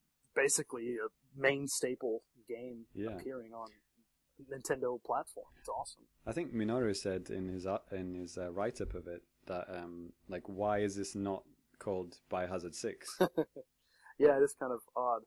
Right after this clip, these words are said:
Speaker 2: Like, it is. It's a fu-, it's a
Speaker 1: Bas-,
Speaker 2: full-blown mainline game, you know,
Speaker 1: yeah.
Speaker 2: but because it's unapportable, they don't dare, you know, call it, give it a sequel.
Speaker 1: Yeah,
Speaker 2: I mean,
Speaker 1: exactly.
Speaker 2: Dragon Quest did it, right?
Speaker 1: Yeah.
Speaker 2: Dragon Quest nine, you know, that was a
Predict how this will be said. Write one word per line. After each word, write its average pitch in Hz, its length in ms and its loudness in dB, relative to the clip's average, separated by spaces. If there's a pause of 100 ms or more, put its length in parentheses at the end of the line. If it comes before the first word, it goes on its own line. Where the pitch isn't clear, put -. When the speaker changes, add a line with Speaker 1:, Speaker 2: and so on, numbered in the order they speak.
(120)
Speaker 2:
Like, 110 280 0
it 113 160 2
is. 101 280 8
It's 107 240 -4
a - 20 -6
fu-, 123 260 -2
it's 113 140 4
a 139 40 6
Speaker 1:
Bas-, - 120 -2
Speaker 2:
full-blown 113 580 4
mainline 98 380 -2
game, 95 300 -4
you 87 80 -8
know, 90 80 -4
Speaker 1:
yeah. 82 120 -4
Speaker 2:
but 101 200 -4 (160)
because 110 200 2
it's 107 120 2
unapportable, 98 680 0
they 87 120 -6
don't 90 220 -6
dare, 87 380 -2 (400)
you 101 100 -6
know, 87 240 -6
call 95 200 -2
it, 90 260 -8
give 98 140 0
it 90 40 -2
a 90 60 -6
sequel. 107 460 -2 (340)
Speaker 1:
Yeah, 117 180 -2
Speaker 2:
I 101 40 0
mean, 101 140 0
Speaker 1:
exactly. 92 180 -4
Speaker 2:
Dragon 117 340 2
Quest - 280 -4
did 104 120 0
it, 113 80 0
right? 135 220 -2 (240)
Speaker 1:
Yeah. 165 140 8
Speaker 2:
Dragon 214 120 8
Quest 107 220 0
nine, 113 340 -2
you 104 80 -6
know, 98 80 -4
that 110 140 -2
was 104 100 -6
a 90 60 -6